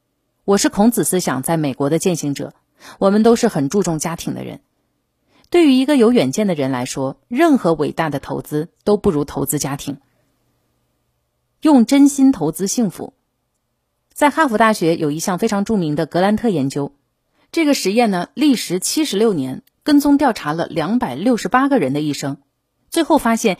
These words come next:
幸福人生的最关键因素不是财富，不是名望，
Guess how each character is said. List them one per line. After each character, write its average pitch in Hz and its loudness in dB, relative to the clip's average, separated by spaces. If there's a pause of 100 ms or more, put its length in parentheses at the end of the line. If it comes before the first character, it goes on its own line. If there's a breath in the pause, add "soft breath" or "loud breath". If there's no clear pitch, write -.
(140 soft breath)
幸 - 0
福 196 0
人 160 0
生 214 -2
的 196 0
最 247 0
关 262 4
键 254 2
因 202 0
素 - -6 (160)
不 240 0
是 269 -2
财 147 -6
富， 160 -6
不 160 -4
是 226 0
名 147 0
望， 185 0